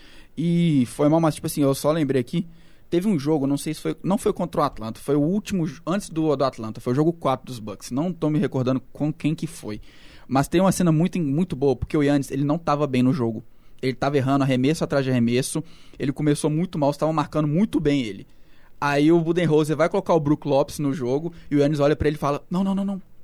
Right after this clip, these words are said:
deixa eu ficar, deixa eu ficar." Tipo, ele implora pro Budenholzer, e ele fica, e o Yannis começa. Aí ele começa a marcar uma, um, um field goal, dois field goal, três, e vai começando. Então, assim, é, é, é bom demais, porque você vê que o Yannis, ele sabe que ele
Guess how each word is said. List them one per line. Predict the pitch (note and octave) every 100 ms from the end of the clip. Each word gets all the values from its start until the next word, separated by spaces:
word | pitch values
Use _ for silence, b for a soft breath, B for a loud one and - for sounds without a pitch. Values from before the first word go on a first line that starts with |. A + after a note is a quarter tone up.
| - - - -
deixa | D3+ E3
eu |
ficar, | - -
deixa | E3+ E3
eu | -
ficar." | - D#3
Tipo, | D#3 -
ele | D#3
implora | E3+ E3 D#3 D#3
pro | D3 C#3+ C3+
Budenholzer, | C3+ C#3 C3+ D3 E3+
e | D3
ele | D#3+ D#3+
fica, | - D3 F3 A3 A3 b b b b
e | D#3+
o |
Yannis | D#3 E3 E3+
começa. | F#3 G#3 D#3 - A#2+ -
Aí | B2
ele | B2+
começa | - B2+ D3 D#3
a |
marcar | D3 - B2+ B2+ b b b - -
uma, | C#3 D#3+ D#3
um, | C#3+ E3+ D#3 C#3+
um | C#3
field | - C#3
goal, | B2 C#3 B2
dois | G#2+ A#2+ C#3+ C3+
field | C#3 C3
goal, | D3 C#3+ -
três, | C#3+ D3+ C#3+ - b b
e |
vai | C#3 C3
começando. | E3 E3 - C#3 A#2 - b b
Então, | C#3 - D3+
assim, | D#3+ D#3 D3 A#2 b b b
é, | B2+ C3 - D3
é, |
é | D3
bom | C#3 E3
demais, | E3+ D#3 E3
porque | E3 E3
você | D#3 D#3+
vê | D#3+
que | E3
o |
Yannis, | D3+ D#3 D#3
ele | D#3
sabe | - D#3 G3+ G3
que | -
ele | E3+